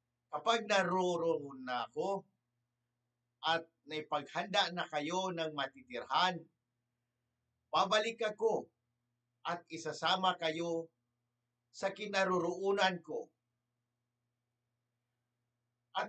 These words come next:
alam na ninyo ang daan patungo sa pupuntahan ko."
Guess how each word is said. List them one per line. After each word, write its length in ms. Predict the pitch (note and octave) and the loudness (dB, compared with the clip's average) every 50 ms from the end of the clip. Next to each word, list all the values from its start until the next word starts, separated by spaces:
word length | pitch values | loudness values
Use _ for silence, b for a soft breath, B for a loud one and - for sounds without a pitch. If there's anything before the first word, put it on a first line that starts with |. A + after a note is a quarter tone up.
| G#3 | -2
alam 320 | F3 G3+ G3 G#3 G#3+ A3+ G#3+ | 0 2 4 6 6 4 4
na 160 | G3+ G3+ F#3 | 0 0 0
ninyo 400 | F3+ F3 E3 E3 D#3+ E3 E3 E3 E3 D#3+ E3 - _ _ _ _ _ _ _ _ _ _ _ - F3+ F#3+ | 0 0 0 0 2 2 2 4 2 0 -2 -4 _ _ _ _ _ _ _ _ _ _ _ -2 -2 -2
ang 80 | F3+ E3 E3+ | -2 0 0
daan 640 | F#3+ D#3+ F3 G3+ G#3 A3 A3 A3 G3+ F#3 E3 - - | 2 6 6 6 6 6 4 2 0 -2 -6 -2 0
patungo 640 | E3 D3+ D3+ - F#3 F#3+ G3 G3 G3 G3 G3 F#3+ | 0 0 0 -2 -2 -2 -2 0 0 -2 -2 -4
sa 400 | F3+ - - - F#3+ E3+ E3 D#3 - - _ _ _ _ _ _ | -4 -6 -6 0 2 2 4 2 0 -2 _ _ _ _ _ _
pupuntahan 720 | A#3+ B3 A#3+ - A#3+ B3 G#3 - - F#3 F3+ F#3 F3+ E3+ E3 | -6 -6 -4 -4 -4 -4 -4 -6 -4 -2 -2 0 -2 -2 -6
ko." 320 | - D3+ D3 B2+ - - | -6 -4 -4 -4 -4 -6